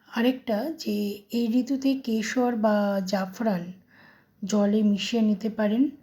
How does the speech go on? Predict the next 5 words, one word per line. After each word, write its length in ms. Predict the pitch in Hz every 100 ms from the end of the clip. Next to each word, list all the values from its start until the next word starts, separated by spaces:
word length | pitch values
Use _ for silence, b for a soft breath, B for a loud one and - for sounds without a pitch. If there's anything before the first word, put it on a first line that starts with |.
| b b _
দূর 340 | 214 202 240 233
হবে 240 | 254 262
সমস্ত 540 | 262 226 196 208 - 254
নেগেটিভ 520 | 220 185 202 196 220 - - _ -
প্রভাব, 420 | - 202 180 202